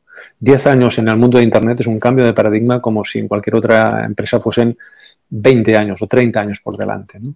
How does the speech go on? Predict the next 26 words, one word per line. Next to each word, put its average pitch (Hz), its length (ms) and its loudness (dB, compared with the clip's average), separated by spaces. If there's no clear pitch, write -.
Porque 107 220 -10
las 101 120 -10
cosas 113 180 -2
van 113 120 -2
muy 107 140 -4
deprisa. 101 480 -8
¿Por - 160 0
qué 143 80 4
te 139 120 2
cuento 131 240 4
esto? 113 380 -4
Porque 117 240 -4
ahora 120 140 2
es - 120 -8
momento 113 400 -2
de 117 100 2
cambiar 107 300 -2
paradigmas. 107 680 -4
Es 113 140 -6
momento 113 420 2
de, 110 400 2
de 104 300 -6
pensar 104 380 -2
desde 117 160 0
otro 117 160 0
lugar, 101 380 0